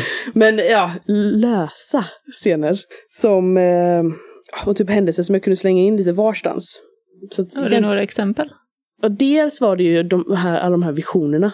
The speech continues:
Speaker 2: Alltså att om jag ville typ trappa upp tempot eller så här, nu ska det vara lite läskigt att kunna slänga in en vision. Eh, men även typ, eh, den här, så kallade den hamnvakten som kom på Akana tre.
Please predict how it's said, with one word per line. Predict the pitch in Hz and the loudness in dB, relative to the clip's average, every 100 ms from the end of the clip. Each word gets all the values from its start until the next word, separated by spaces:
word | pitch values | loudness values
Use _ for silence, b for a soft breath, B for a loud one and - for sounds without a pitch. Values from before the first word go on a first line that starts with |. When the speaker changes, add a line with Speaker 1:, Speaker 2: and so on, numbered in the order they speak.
| - | -4
Speaker 2:
Alltså | 196 180 | -4 -2
att | 175 | 0
om | 175 | 0
jag | |
ville | 175 175 170 | 2 0 0
typ | 180 170 - | -2 -6 -6
trappa | 180 175 | -6 -2
upp | 175 - | -4 -2
tempot | 190 165 160 175 175 | -2 -2 -2 -2 0
eller | 165 | -2
så | 170 | -2
här, | 151 | 0
nu | 196 196 | 2 2
ska | 185 | 0
det | 175 | 0
vara | 160 | 0
lite | 165 | -2
läskigt | 175 - 196 190 | -4 -4 -4 -2
att | |
kunna | 175 170 | -2 -2
slänga | 170 160 | 0 0
in | 160 | 0
en | 156 | -2
vision. | - 226 202 202 180 - | 0 0 2 0 -2 -4
Eh, | 175 160 156 156 156 156 | -2 0 0 -2 -2 -2
men | 160 175 180 | 0 0 0
även | 202 175 170 180 185 185 | 0 0 0 0 0 0
typ, | 175 156 - - | 0 0 -2 -2
eh, | 156 151 151 160 165 | -2 0 0 -2 -4
den | 180 208 | -2 0
här, | 196 185 175 | 2 0 -4
så | - | -12
kallade | - 190 180 | -2 0 2
den | 185 185 | 0 0
hamnvakten | 185 220 175 170 175 175 - 202 214 | 0 0 2 2 0 -4 -4 0 0
som | 208 208 | 0 0
kom | 208 202 | 0 0
på | 196 | -2
Akana | 185 190 | -2 -2
tre. | 185 - 202 202 208 | -2 0 0 2 0